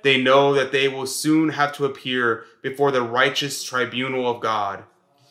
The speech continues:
They know that they will be cast down to hell for all eternity. Hence their fury, their rage, their frantic raving. This is what Christ man-, means when he says,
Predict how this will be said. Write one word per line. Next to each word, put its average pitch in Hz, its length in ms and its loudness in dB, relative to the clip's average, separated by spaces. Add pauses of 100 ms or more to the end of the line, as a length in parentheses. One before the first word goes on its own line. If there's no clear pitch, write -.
(180)
They 139 180 2
know 151 340 6
that 147 160 2
they 147 120 2
will 147 120 -2
be 139 160 -4
cast 180 500 0
down 165 380 2
to 147 140 -8
hell 147 400 0
for 143 160 -2
all 143 340 2
eternity. 131 720 -4 (320)
Hence 220 260 4
their 170 220 4
fury, 165 540 4
their 147 200 4
rage, 147 640 2
their 143 160 4
frantic 151 640 -2
raving. 120 480 -4 (380)
This 202 240 2
is 190 100 -2
what 175 160 0
Christ 156 420 0
man-, 123 540 -4
means 143 340 -2
when 123 120 -8
he 127 80 -6
says, 127 400 -2